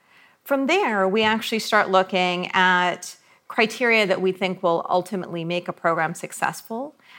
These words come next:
Uh, so we'll look at what's the scale potential. Is this something that we think at scale will be reaching a hundred thousand people? Or is it something which has potential to transform the lives of millions or tens or hundreds of millions of people?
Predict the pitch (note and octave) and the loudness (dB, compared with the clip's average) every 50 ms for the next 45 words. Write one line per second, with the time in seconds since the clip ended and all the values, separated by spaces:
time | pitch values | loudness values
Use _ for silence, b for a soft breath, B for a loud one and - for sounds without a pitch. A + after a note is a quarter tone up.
0 | B B B - G#3+ G#3 G3 - - - - A3+ G#3 A#3+ A#3+ A#3+ D4+ D#4 - C#4+ | B B B 2 4 4 4 4 2 -2 -4 -2 0 0 0 -2 -2 -2 0 -2
1 | A#3 - - F#3+ A3+ A3+ A3+ - A#3 G#3 - - - F#3 F3 E3+ E3 - F3 - | -2 -2 0 0 -2 -2 -2 -4 -6 -6 -6 -2 0 0 0 0 -2 -6 -12 -12
2 | - - - - - - - - - - B B B B B B - A3+ B3+ - | -12 -12 -10 -10 -10 -10 -10 -12 -14 -16 B B B B B B -4 -4 -2 0
3 | C4+ C4 C4 C4 C4+ A#3+ A#3 - A#3+ A3+ A3+ G#3 F#3 F3 G3 G3+ - - G#3 F#3 | 0 -2 0 0 -2 -2 0 0 0 0 2 0 0 2 0 -2 -2 0 -2 -2
4 | F#3+ G3+ - - G3 - - - - - G#3 G3 G3 G3 F#3 F3+ F3+ F#3+ F3+ F3 | -2 -2 0 0 0 0 -2 -8 -2 0 2 2 4 2 2 2 2 0 0 0
5 | F3+ F3 F3 - F3+ D#3+ E3+ E3 F#3+ F3 E3 E3 - F3 E3 E3+ - E3+ E3+ - | 0 -2 -2 -4 -6 -6 -6 -6 -4 -6 -4 0 2 2 2 0 -2 -8 -12 -10
6 | - E3+ - - F3 G3 A3+ C#4 C#4 B B B B B B B _ - - F3+ | -10 -10 -6 -4 -2 -2 -2 -4 -8 B B B B B B B _ -6 -2 2
7 | G#3 G3+ G#3 G3+ G3 G#3 G3 - - G#3 F#3 - G3 F3+ F3 F3 E3+ - - G3 | 2 4 4 2 2 -2 -4 -2 -2 -2 0 0 0 0 0 0 -4 -4 -2 0
8 | F#3 F3+ F3 F3 F3 E3+ E3 - - G3 - - F3+ F3+ - - F3+ F3+ E3+ - | 2 4 4 4 2 2 -2 -6 -14 -12 -8 -6 -6 -6 -4 -2 -2 -2 -2 -2
9 | - F3 E3+ E3+ E3 - - F3 E3+ E3+ - - F3+ F3 E3+ F3+ F3 F3+ F3+ F3 | -2 -2 -2 -2 -2 -4 -6 -8 -8 -8 -2 -2 0 0 0 -2 0 2 2 4
10 | E3+ F3 F3+ F3+ - E3 D3+ C#3+ F3+ F#3 F#3+ F#3+ F#3 F#3 F3 E3+ - D#3+ D#3+ - | 2 2 0 -4 -6 -10 -10 -8 -4 -2 0 0 0 -2 -4 -6 -6 -10 -12 -8
11 | - F#3 F3+ F3 F3 E3+ E3+ E3 E3+ - F#3+ E3 D#3 - - - - - - - | -6 -6 -4 -4 -6 -6 -6 -8 -8 -8 -10 -10 -10 -12 -14 -14 -18 -14 -14 -14
12 | - - - - - - - - - - - - - - - - | -14 -14 -18 -20 -20 -20 -14 -14 -14 -10 -6 -6 -6 -6 -8 -12